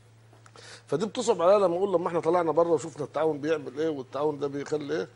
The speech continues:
فدي بتصعب عليا. احنا مشكلتنا، ولازم احنا عشان نقول حاجه يا استاذه، عشان نعالج، نعالج مشاكلنا، لابد ان احنا نعترف باخطائنا. لو ما اعترفناش باخطائنا يبقى احنا مش هنعرف نحل مشكلتنا.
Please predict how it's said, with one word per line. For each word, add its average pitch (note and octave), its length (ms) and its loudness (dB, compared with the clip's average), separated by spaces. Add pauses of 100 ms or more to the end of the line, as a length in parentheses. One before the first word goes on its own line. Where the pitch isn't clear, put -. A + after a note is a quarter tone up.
(360)
فدي D#3+ 140 -2
بتصعب D#3 340 -8
عليا. G#2 240 -14 (320)
احنا A3+ 200 2
مشكلتنا، G3+ 580 -4 (140)
ولازم G3 400 4
احنا F3 240 -2
عشان C#3 180 -4
نقول F3 240 -4
حاجه D#3 240 2
يا B2 60 2
استاذه، C#3+ 400 -4 (600)
عشان G3 360 0
نعالج، F3 460 4
نعالج E3 320 2
مشاكلنا، F3 520 -6 (440)
لابد D#3 480 -6
ان D3+ 220 -6
احنا F3 240 -2
نعترف D3+ 380 -2
باخطائنا. - 400 -12 (2250)
لو B2+ 120 -2
ما C#3 100 -4
اعترفناش D#3+ 460 0
باخطائنا E3+ 560 -4 (680)
يبقى B2+ 180 -4
احنا D#3+ 140 -2
مش C3+ 140 -8
هنعرف C#3+ 280 -6
نحل C3 160 -14
مشكلتنا. A2+ 440 -16